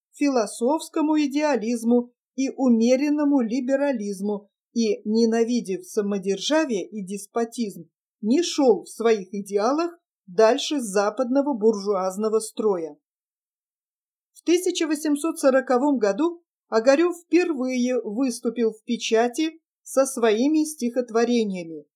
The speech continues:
Годы тысяча восемьсот сорок первый, тысяча восемьсот сорок шестой с небольшими перерывами провёл за границей. В тысяча восемьсот сорок девятом году поэт сблизился с Тучковой, но брак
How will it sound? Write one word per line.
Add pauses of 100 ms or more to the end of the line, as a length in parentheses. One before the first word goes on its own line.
(520)
Годы
тысяча
восемьсот
сорок
первый,
тысяча
восемьсот
сорок
шестой (260)
с
небольшими
перерывами (240)
провёл
за
границей. (480)
В
тысяча
восемьсот
сорок
девятом
году
поэт
сблизился
с
Тучковой, (520)
но
брак